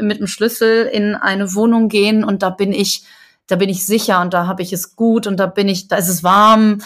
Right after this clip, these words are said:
ähm, und da, da kann ich ankommen und da kann ich zu Hause sein. Ähm, und das ist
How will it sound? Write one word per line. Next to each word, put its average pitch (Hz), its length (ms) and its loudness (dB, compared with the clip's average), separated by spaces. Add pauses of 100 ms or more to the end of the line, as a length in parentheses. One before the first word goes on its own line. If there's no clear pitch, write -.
(360)
ähm, 202 400 2
und 202 140 -2
da, 202 160 2
da 196 140 -6
kann 214 160 -2
ich 214 120 -8
ankommen 214 460 -2
und 175 60 -4
da 185 80 -6
kann 185 160 -10
ich 180 100 -10
zu - 220 -14
Hause 226 240 0
sein. 165 480 -4 (100)
Ähm, 196 380 -2 (580)
und 180 100 0
das 196 220 -4 (220)
ist - 320 -2